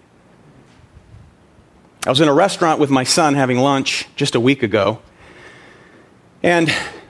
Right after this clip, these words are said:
behind my son on the wall, there were a, a number of T V screens, much like these hanging on the wall. Um, on one, you had E S P N, and another, you had a news, um, network. And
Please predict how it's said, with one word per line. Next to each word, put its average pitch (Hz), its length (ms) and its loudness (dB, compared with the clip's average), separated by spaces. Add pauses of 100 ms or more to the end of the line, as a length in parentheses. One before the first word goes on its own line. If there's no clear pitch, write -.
(520)
behind 214 340 2
my 190 120 2
son 175 260 2
on 160 60 2
the 151 60 4
wall, 165 260 4
there 151 100 4
were 139 260 4
a, 117 200 2
a - 40 2
number 156 260 4
of 135 120 0
T 165 180 2
V 156 160 2
screens, 131 480 0
much 139 180 -2
like 123 400 -2
these 139 220 2
hanging 131 240 0
on 123 80 0
the 113 80 0
wall. 127 380 2 (840)
Um, 139 280 0
on 135 280 2
one, 165 220 2
you 160 80 4
had 147 180 2
E 151 100 6
S 151 200 2
P 147 240 2
N, 147 160 2
and 139 80 4
another, 147 280 4
you 143 120 4
had 139 160 2
a - 20 4
news, 143 560 2 (140)
um, 110 380 -2
network. 127 640 0 (1300)
And 170 340 0